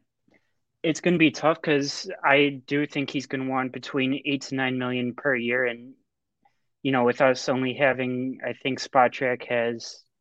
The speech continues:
Buffalo at thirteen million dollars, it's gonna be tough to be able to pay him that much money along with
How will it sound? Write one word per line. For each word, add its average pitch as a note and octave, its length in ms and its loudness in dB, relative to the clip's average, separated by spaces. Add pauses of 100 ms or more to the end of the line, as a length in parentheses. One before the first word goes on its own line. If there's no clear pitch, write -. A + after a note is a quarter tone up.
Buffalo A#2+ 320 -2
at A2 160 -14
thirteen B2 400 0
million A#2+ 240 -2
dollars, C3+ 500 4 (640)
it's D3 160 4
gonna D#3 240 4
be C#3+ 120 2
tough C#3 280 0
to C3+ 100 -10
be C3 120 -2
able B2+ 140 2
to C#3 140 -10
pay B2+ 300 -2
him C3+ 520 -2 (120)
that C3+ 180 4
much D#3+ 300 -4
money B2 580 -6
along B2 380 -8
with A#2 260 -2